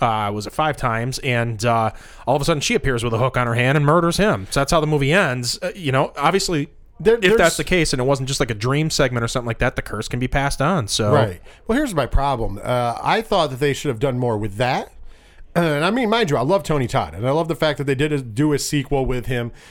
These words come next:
Speaker 2: Uh, I was confused about that sequel more than anything, 'cause you had that great ending to the first movie,
Speaker 1: Mm-hmm.
Speaker 2: where you could have built on it,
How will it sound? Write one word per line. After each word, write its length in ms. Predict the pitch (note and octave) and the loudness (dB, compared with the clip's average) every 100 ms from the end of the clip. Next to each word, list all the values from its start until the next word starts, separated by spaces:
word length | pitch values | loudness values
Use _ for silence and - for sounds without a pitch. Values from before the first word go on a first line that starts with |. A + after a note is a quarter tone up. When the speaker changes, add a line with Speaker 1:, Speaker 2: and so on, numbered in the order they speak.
| - | -10
Speaker 2:
Uh, 380 | B2 C3 B2 A#2+ A#2 - | -2 0 0 -2 -4 -4
I 160 | C3 D#3+ | 2 2
was 220 | E3 D#3+ | 2 -2
confused 420 | - C3 E3+ F3 | -4 -4 -2 -2
about 200 | C3+ C#3 | 0 -2
that 100 | C3 | -2
sequel 240 | - C3 B2 | -4 -4 -2
more 140 | A#2+ A#2+ | 0 0
than 40 | |
anything, 240 | F3 B2+ G2+ | 0 -2 -4
'cause 140 | F#2+ | -4
you 80 | A#2+ | -2
had 120 | C3+ | -2
that 300 | B2+ B2+ A#2 | -2 -6 -12
great 320 | G2+ C3+ E3+ - | -2 0 0 0
ending 280 | D#3 D3+ D#3 | 0 0 -2
to 100 | D#3+ | -4
the 80 | E3+ | -2
first 280 | C#3 A#2 | -2 -2
movie, 300 | A2+ F#2+ F#2+ | -4 -6 -8
Speaker 1:
Mm-hmm. 320 | G2+ D3+ C3+ C3 | -4 -2 -2 0
Speaker 2:
where 140 | D3 | 0
you 100 | C#3 | 0
could 140 | C#3 | 0
have 160 | C#3+ G#2 | -2 0
built 260 | D3 E3 E3+ | 0 0 0
on 180 | D3 D3+ | 0 -2
it, 120 | C#3 | -4